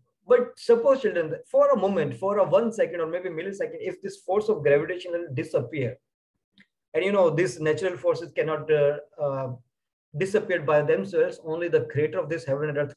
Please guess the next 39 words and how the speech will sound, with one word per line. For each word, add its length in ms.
can, 340
uh, 100
make, 400
uh, 120
that 260
this 160
force 260
of 160
gravity 460
disappear. 680
But 160
suppose 420
if 180
this 180
force 260
of 120
gravity 320
disappear, 520
then 180
what 160
happens? 480
Life 320
cannot 300
be 80
possible 380
on 120
this 180
earth. 220
We 140
will 140
move, 340
we 120
will 160
fall 320
away 400
in 140
any 240
deep 300
space, 560